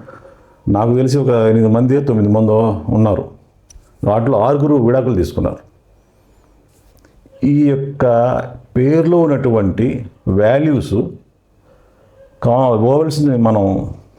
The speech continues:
తీసేస్తే మిగిలిన కాన్సనెంట్స్లో పద్దెనిమిది ఉన్నాయి. ఈ పద్దెనిమిది అనేది హైపర్ టెన్షన్ నెంబర్. So, అందువల్ల వాళ్ళ లైఫ్లో కూడా ఆ, ఆ యొక్క వైబ్రేషన్ మన జీవితం మీద పడుతుంది,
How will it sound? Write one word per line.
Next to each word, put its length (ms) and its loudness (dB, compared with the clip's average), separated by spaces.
తీసేస్తే 460 -2
మిగిలిన 340 2
కాన్సనెంట్స్లో 560 0
పద్దెనిమిది 540 -2
ఉన్నాయి. 360 0
ఈ 140 -4
పద్దెనిమిది 540 0
అనేది 300 0
హైపర్ 400 -2
టెన్షన్ 280 -2
నెంబర్. 220 -4
So, 80 0
అందువల్ల 420 2
వాళ్ళ 240 0
లైఫ్లో 320 0
కూడా 440 -2
ఆ, 280 0
ఆ 260 0
యొక్క 260 0
వైబ్రేషన్ 840 0
మన 260 0
జీవితం 320 0
మీద 120 0
పడుతుంది, 580 -4